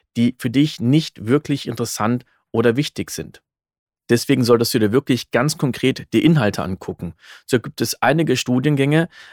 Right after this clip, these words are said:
wo das Thema Sampling eine wichtige Rolle spielt und bei anderen überhaupt nicht. Da musst du für dich wissen, ist das wichtig oder nicht.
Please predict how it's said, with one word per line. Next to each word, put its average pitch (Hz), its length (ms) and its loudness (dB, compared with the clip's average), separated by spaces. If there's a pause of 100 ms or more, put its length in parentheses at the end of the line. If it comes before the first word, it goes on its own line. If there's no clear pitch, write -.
(180)
wo 117 120 0
das - 180 -4
Thema 120 400 0
Sampling 127 580 0 (100)
eine 101 280 0
wichtige 117 260 -2
Rolle 117 240 4
spielt 101 540 -4
und 113 160 0
bei 107 100 -4
anderen 104 420 -2
überhaupt 147 380 0
nicht. 90 280 -6 (280)
Da 107 80 -2
musst 101 260 -4
du 139 60 2
für 131 140 -2
dich 113 180 -8
wissen, 139 380 -2 (280)
ist - 160 -10
das - 160 -8
wichtig - 320 -8
oder 127 140 2
nicht. 135 320 -4